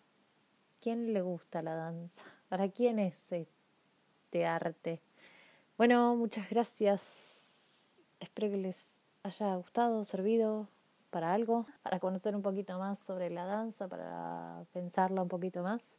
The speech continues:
Y bueno, nos vemos la prox-, nos escuchamos la próxima.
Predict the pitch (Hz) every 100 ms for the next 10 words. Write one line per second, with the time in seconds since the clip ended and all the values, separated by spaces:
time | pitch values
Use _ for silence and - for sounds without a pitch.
0 | - 190 180 180 202 196 202 180 - 175
1 | 175 - - 175 160 160 190 - 190 175
2 | 185 196 - 208 190 190 185 208 - 180